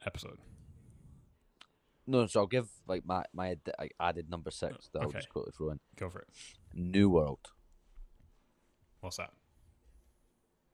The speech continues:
Speaker 2: It's a M M P O G, one of those ones. You, you know those games, like World of Warcraft.
Speaker 1: Hmm.
Speaker 2: Yeah, it's one of
Speaker 1: Oh,
Speaker 2: those
Speaker 1: yeah,
Speaker 2: games.
Speaker 1: sorry. You know, you've already
Speaker 2: Uh,
Speaker 1: spoken about this on the podcast. I do know what this is.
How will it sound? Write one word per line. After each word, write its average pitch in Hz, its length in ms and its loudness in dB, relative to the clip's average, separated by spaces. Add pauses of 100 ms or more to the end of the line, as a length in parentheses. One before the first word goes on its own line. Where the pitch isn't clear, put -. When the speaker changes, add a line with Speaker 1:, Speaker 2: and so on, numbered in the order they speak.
(640)
Speaker 2:
It's - 240 2
a 82 420 4 (160)
M 107 180 4
M 113 260 4
P 113 200 2
O 120 160 10
G, 123 280 -2
one 139 160 6
of 139 60 6
those 147 200 6
ones. 160 280 0 (540)
You, 101 120 -6 (140)
you 107 100 0
know 110 120 6
those 110 160 4
games, 123 480 0
like 85 300 4
World 92 200 8
of 92 60 6
Warcraft. 110 420 6 (640)
Speaker 1:
Hmm. 104 160 -8 (1000)
Speaker 2:
Yeah, 87 180 2
it's 60 160 -2
one 110 140 8
of 101 80 10
Speaker 1:
Oh, 101 80 12
Speaker 2:
those 180 100 6
Speaker 1:
yeah, 170 140 6
Speaker 2:
games. 120 100 4
Speaker 1:
sorry. 110 300 2
You 120 60 2
know, 113 120 2
you've 110 160 0
already 131 160 4
Speaker 2:
Uh, - 40 0
Speaker 1:
spoken 120 180 0
about 120 120 0
this 113 100 -2
on 107 80 -4
the 101 60 -8
podcast. 104 460 -2
I 98 40 -2
do 107 180 0
know 101 140 -2
what 92 140 -6
this 90 180 -10
is. 92 260 -6